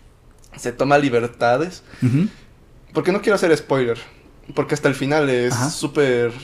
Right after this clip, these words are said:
Speaker 1: único para la película que es.
Speaker 2: Claro que
Speaker 1: Pero
Speaker 2: sí.
Speaker 1: bueno, la película trata sobre que el, este personaje de Robert Downey junior por accidente descubre un asesinato en el que está envuelto un,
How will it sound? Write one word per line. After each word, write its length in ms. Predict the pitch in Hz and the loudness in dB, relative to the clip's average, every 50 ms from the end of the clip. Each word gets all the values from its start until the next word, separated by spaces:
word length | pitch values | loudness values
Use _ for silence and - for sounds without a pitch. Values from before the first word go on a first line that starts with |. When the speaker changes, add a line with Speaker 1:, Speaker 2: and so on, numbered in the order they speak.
| - - | -10 -4
Speaker 1:
único 380 | 127 151 156 143 120 123 123 120 | -2 -2 -2 -2 -2 -4 -4 -2
para 280 | - 117 117 113 113 113 | -2 -2 0 0 0 0
la 140 | 113 113 113 | 0 -2 -4
película 460 | - 123 120 123 123 - 123 120 120 | -4 -4 -6 -6 -4 -4 -2 -2 -2
que 160 | - 120 120 | -2 -4 -6
es. 160 | 123 123 - - - - - - - | -6 -6 -8 -16 -20 -20 -20 -10 -4
Speaker 2:
Claro 180 | 123 123 117 110 | -4 -4 -2 -4
que 60 | 120 | -4
Speaker 1:
Pero 100 | 117 131 | -2 0
Speaker 2:
sí. 0 | |
Speaker 1:
bueno, 180 | 135 135 131 127 | 0 0 0 2
la 160 | 123 123 117 | 2 0 0
película 360 | 139 135 135 131 131 143 139 139 | 0 0 -2 0 0 0 0 0
trata 200 | 135 135 143 135 | 0 -2 -2 -2
sobre 400 | - 143 123 120 117 113 113 107 | -2 -2 -2 0 0 0 0 -2
que 340 | - - 113 110 110 110 110 | -4 -6 -4 -4 -2 -4 -4
el, 200 | 110 113 123 123 - | -6 -6 -8 -8 -8
este 200 | 123 120 - 123 113 | -8 -8 -6 -6 -8
personaje 380 | 123 113 - 120 123 - 127 | -6 -6 -6 -6 -6 -2 -2
de 60 | 117 | -2
Robert 280 | 113 123 120 123 117 117 - - | 0 0 -2 -2 -4 -8 -10 -6
Downey 280 | - 123 120 120 117 113 | -4 -4 -4 -4 -4 -6
junior 240 | 117 123 127 139 147 - - - - - | -6 -6 -6 -6 -8 -10 -14 -20 -14 -6
por 100 | - 131 127 | -2 -2 -2
accidente 640 | 123 - - 127 127 131 135 135 135 156 147 147 143 | -2 -2 -4 -4 -2 -2 -2 -2 0 0 2 2 2
descubre 560 | 120 123 117 - - - 131 131 131 139 131 | 0 -4 -6 -6 -8 -8 -6 -4 -2 0 0
un 140 | 131 135 135 | 0 0 -2
asesinato 680 | 127 - 127 - - 113 104 110 117 120 - - 220 - - - - - - - - - - - - - | -2 -2 -4 -6 -6 -6 -6 -6 -6 -6 -8 -10 -14 -14 -16 -20 -20 -20 -20 -20 -20 -20 -20 -14 -8 -6
en 80 | 127 | -4
el 80 | 120 117 | -4 -4
que 60 | 117 | -6
está 260 | - - - 135 131 131 | -8 -4 0 2 2 2
envuelto 640 | 127 127 123 127 127 135 135 131 - - 135 127 123 | 0 0 0 0 0 0 0 -2 -2 -2 0 0 0
un, 720 | 120 120 123 123 127 123 123 123 117 117 113 110 104 101 | 0 0 -2 -2 -2 -2 -4 -4 -6 -8 -8 -10 -12 -14